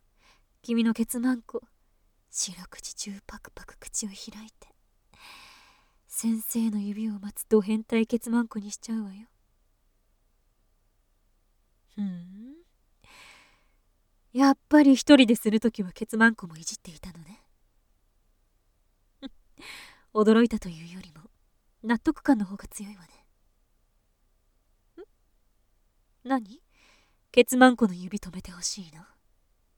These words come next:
ああ、そういう約束だったわね。じゃじゃん。偽物おまんこと、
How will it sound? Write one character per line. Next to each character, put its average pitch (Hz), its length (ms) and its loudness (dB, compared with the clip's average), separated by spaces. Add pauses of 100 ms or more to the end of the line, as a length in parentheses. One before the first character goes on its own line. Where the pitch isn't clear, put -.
(720)
あ - 0 -
あ、 220 460 -6 (180)
そ 220 180 4
う 240 60 4
い 247 100 -4
う - 20 -2
約 262 200 -4
束 262 200 -8
だ 262 60 0
っ 262 40 -8
た - 160 -18
わ 196 100 -20
ね。 247 160 -20 (3000)
じ 202 120 -8
ゃ 208 60 -2
じ 214 80 -10
ゃ 247 40 -14
ん。 302 120 -18 (1120)
偽 220 140 -2 (120)
物 240 320 6
お 240 40 4
ま 254 160 4
ん 233 60 -4
こ - 180 -16
と、 - 160 -20